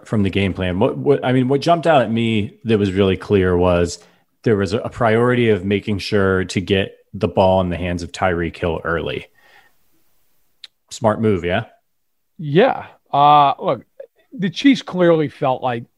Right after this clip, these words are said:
Speaker 2: they could use their speed to their advantage in this game. They did not
Speaker 1: Right.
Speaker 2: respect the Browns on the edges. You saw the Hardman, the little push pass that went for, like, forty yards early. A lot of stuff on the edges to Hill.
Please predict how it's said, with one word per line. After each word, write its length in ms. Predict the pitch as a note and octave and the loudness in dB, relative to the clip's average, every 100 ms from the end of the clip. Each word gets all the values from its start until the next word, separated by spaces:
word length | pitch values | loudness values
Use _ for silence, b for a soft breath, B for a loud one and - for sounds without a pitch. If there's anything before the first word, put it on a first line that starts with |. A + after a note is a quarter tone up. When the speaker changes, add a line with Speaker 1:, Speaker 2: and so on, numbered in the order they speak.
| _ | _
Speaker 2:
they 300 | E3+ D#3 F3 | -6 2 2
could 200 | F3 D#3+ | 2 0
use 200 | E3+ D3+ | 0 0
their 140 | D3+ | 0
speed 460 | C3 - - C3+ A#2+ | -4 -4 0 2 0
to 60 | A#2+ | -2
their 180 | A#2+ | -2
advantage 420 | G#2+ A2+ F#2+ F#2+ F2 | -2 -4 -6 -8 -12
in 80 | |
this 140 | D#2+ - | -16 -14
game. 260 | - - - | -16 -16 -12
They 180 | D#3+ | -2
did 140 | D#3+ E3+ | 0 2
not 240 | F3 F3+ | 2 2
Speaker 1:
Right. 100 | - | -2
Speaker 2:
respect 380 | G#3+ - E3+ C#3 | -10 -6 -6 -6
the 60 | C#3+ | -6
Browns 320 | D3+ D3 C#3 | -2 -2 -4
on 80 | C#3 | -4
the 160 | B2 | -4
edges. 380 | A#2+ A#2 A#2+ A#2 b b b b _ _ | -4 -4 -8 -10 b b b b _ _
You 120 | F#3 F3 | -8 -4
saw 240 | G#3 F#3 | 2 2
the 160 | E3+ C3+ | 2 2
Hardman, 500 | E3+ F3+ E3 F3 E3 | 4 4 2 -2 -2
the 80 | |
little 200 | D#3 E3+ | 0 0
push 340 | - - D#3+ - | 0 0 0 -2
pass 380 | D3+ D3+ C#3+ - | -2 0 -2 -4
that 80 | |
went 180 | D3+ C#3 | -6 -6
for, 80 | D3 | -4
like, 160 | C#3 - | -4 -2
forty 300 | D3+ C#3+ C3+ | 0 0 0
yards 380 | C3 C3 B2 | 2 2 2
early. 420 | C3+ C3 C3 B2+ B2+ | 0 0 0 -2 -6
A 560 | - _ _ _ _ | -10 _ _ _ _
lot 200 | D3+ E3+ | 0 2
of 80 | F3 | 2
stuff 260 | - F3 F3+ | 0 0 0
on 120 | E3 | -2
the 140 | D#3+ | 0
edges 280 | D#3 D3 D3 | 0 -2 -4
to 120 | D#3 | -4
Hill. 540 | B2 C3+ C3 B2+ A#2+ | -2 2 4 4 0